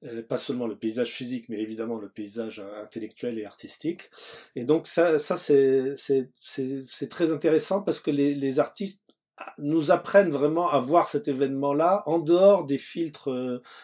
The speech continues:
des filtres médiatiques par exemple ou des filtres sociologiques, euh, dominants. Et ils ont chacun une espèce de voix très singulière. Ils sont pas tous d'accord entre eux d'ailleurs, mais je trouvais que c'est, c'est ça qui manquait, c'était le, c'était le,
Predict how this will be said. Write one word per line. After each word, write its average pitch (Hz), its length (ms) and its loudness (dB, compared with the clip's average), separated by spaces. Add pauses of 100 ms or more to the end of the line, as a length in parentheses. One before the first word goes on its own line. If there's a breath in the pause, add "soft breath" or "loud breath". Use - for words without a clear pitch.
(100 loud breath)
des 123 80 -4
filtres - 320 -2
médiatiques 139 560 0
par 123 140 -2
exemple 135 420 -8
ou 127 40 -6
des 120 100 -4
filtres 127 360 -6
sociologiques, 127 840 -6
euh, 117 420 -4
dominants. 127 560 -2 (480 loud breath)
Et 131 180 -4
ils 131 260 -4
ont 170 80 2
chacun 175 440 2
une 143 120 2
espèce 139 300 0
de 127 80 0
voix 131 220 2
très 151 180 -2
singulière. 147 580 2
Ils 147 60 -2
sont 120 160 -6
pas 117 140 0
tous 190 200 -2
d'accord 123 300 -2
entre 117 240 -4
eux 147 40 2
d'ailleurs, 139 420 -4 (400 loud breath)
mais 135 280 0
je 127 120 -4
trouvais 180 320 -2
que 143 360 6
c'est, 139 220 -6
c'est - 320 -4
ça 196 200 4
qui 175 160 -4
manquait, 156 360 0
c'était 170 400 0
le, 131 460 2
c'était 131 280 -8
le, 120 320 -6